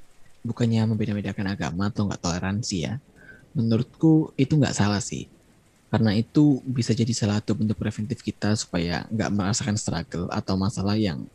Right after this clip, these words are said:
sebenarnya kita nggak mau hadapin gitu. Buat yang sedang menjalin hubungan dengan yang seagama, itu baik untuk kalian. Kalian berhak bahagia dan memilikinya.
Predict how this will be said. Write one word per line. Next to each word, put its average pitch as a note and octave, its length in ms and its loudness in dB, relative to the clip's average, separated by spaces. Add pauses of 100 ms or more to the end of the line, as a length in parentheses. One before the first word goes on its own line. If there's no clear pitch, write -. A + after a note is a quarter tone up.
(460)
sebenarnya G#2 400 2
kita C3+ 160 2
nggak D#2 140 0
mau F2 100 0
hadapin G#2 560 0
gitu. - 240 -10 (1900)
Buat C3 200 6
yang B2 80 2
sedang G#2 240 4
menjalin G#2 320 6
hubungan G2+ 320 2
dengan G2 240 -2
yang B2 80 -4
seagama, G#2+ 640 -2 (320)
itu B2 160 2
baik G#2 320 0
untuk G2+ 160 -4
kalian. - 480 -8 (480)
Kalian G#2+ 360 0
berhak - 440 -4
bahagia G#2+ 520 0
dan A#2 160 2
memilikinya. F2+ 640 -4